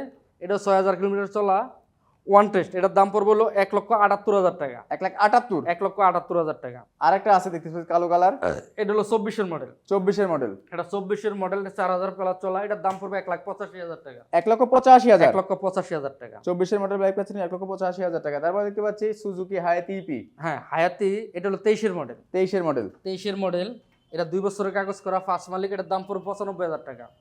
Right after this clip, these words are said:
Speaker 2: পঁচানব্বই হাজার টাকা?
Speaker 1: হ্যাঁ, পঁচানব্বই, দুই বছরের কাগজ করা।
Speaker 2: আচ্ছা, বাইক তো মোটামুটি আমরা সবগুলো দেখে ফেললাম শর্টকাটের ভিতরে। বাইকের শোরুম আরেকটা কোন জায়গায় আছে বললেন?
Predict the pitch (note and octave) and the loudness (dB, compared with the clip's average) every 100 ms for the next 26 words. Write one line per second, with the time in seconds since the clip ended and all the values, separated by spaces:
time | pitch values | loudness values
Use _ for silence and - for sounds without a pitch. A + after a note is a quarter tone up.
0 | _ G#3 G#3 A#3+ A3+ A#3 A3 G3 D#3 G#2+ | _ 4 6 8 8 8 6 4 2 2
1 | D3 - F3 G3 G3 F#3+ F#3+ G3+ G3+ G3+ | -2 -2 -4 -2 -2 -4 -4 -4 -6 -4
2 | E3+ E3+ F3 - C#3 A#2+ - - D3 D#3 | -2 -2 -4 -10 -12 -12 -14 -6 -4 0
3 | D3+ F#3 G#3 A3+ A#3 A3+ A3 A3 A3+ G#3+ | 4 4 4 2 2 2 2 0 0 2
4 | A3 G#3 A3 G#3 G3+ G3 F3 B2 - _ | 2 2 2 4 2 2 2 2 -2 _
5 | _ - G3+ G#3 A3+ G#3 F#3+ E3 A#2 - | _ 2 2 6 4 6 4 2 -2 -6
6 | _ _ D#3 E3+ G3 A3 A3 A3+ A3 G#3+ | _ _ 2 4 4 4 4 4 6 4
7 | A3+ A3 G#3+ A3+ G#3+ G#3+ G#3+ C4 | 2 0 2 2 2 2 2 0